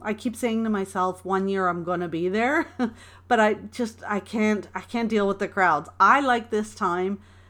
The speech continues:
that's sort of after Thanksgiving, but the American Thanksgiving, but before the Christmas rush.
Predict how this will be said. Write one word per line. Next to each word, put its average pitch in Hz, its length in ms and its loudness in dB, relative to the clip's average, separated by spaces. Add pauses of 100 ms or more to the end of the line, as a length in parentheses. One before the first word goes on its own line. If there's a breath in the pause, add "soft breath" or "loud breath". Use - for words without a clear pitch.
(160 soft breath)
that's 190 240 0
sort 196 260 2
of 180 220 0
after 214 340 2
Thanksgiving, 226 800 -2
but 180 540 -6
the 202 100 0
American 202 460 -2
Thanksgiving, 202 580 -2
but 180 260 -2
before 220 580 2
the 202 120 -2
Christmas 202 500 -8
rush. 247 380 -2